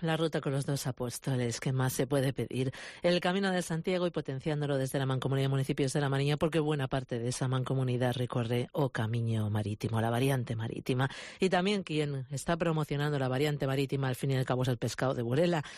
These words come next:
porque viene muy unido con el mar, en concreto la Organización de Productores Pesqueros Puerto de Burela, en colaboración con la Asociación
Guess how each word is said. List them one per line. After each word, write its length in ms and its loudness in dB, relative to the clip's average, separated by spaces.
porque 320 0
viene 280 0
muy 200 0
unido 440 0
con 180 -2
el 140 -2
mar, 260 4
en 240 0
concreto 800 0
la 540 0
Organización 560 0
de 80 0
Productores 380 -2
Pesqueros 360 -2
Puerto 300 -2
de 140 0
Burela, 540 -2
en 120 0
colaboración 640 0
con 160 2
la 80 0
Asociación 760 0